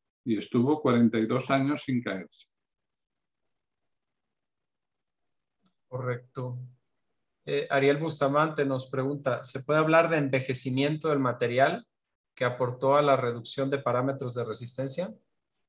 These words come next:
Speaker 1: Pues yo creo que no. Yo creo que no. El envejecimiento,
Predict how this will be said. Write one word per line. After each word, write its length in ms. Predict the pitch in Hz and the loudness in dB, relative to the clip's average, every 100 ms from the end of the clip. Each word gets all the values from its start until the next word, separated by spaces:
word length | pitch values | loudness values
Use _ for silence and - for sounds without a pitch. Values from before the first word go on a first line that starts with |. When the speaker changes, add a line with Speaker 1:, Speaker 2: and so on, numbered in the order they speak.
| _ _ _ - - _ _ _ - | _ _ _ -20 -20 _ _ _ -4
Speaker 1:
Pues 160 | 120 | 0
yo 100 | 120 | 0
creo 140 | 131 156 | 0 0
que 100 | 165 | 2
no. 340 | 117 151 - _ _ _ _ _ _ _ _ _ _ _ _ _ | 2 0 -2 _ _ _ _ _ _ _ _ _ _ _ _ _
Yo 180 | 110 104 | -8 -4
creo 180 | 117 131 | -4 -2
que 100 | 135 | 0
no. 300 | 113 135 - _ _ _ _ _ - | 0 0 -6 _ _ _ _ _ -6
El 180 | 113 110 | -2 0
envejecimiento, 1300 | 107 104 - 104 113 104 117 160 165 165 139 185 | 0 0 -2 -2 0 4 4 4 0 -2 -2 -4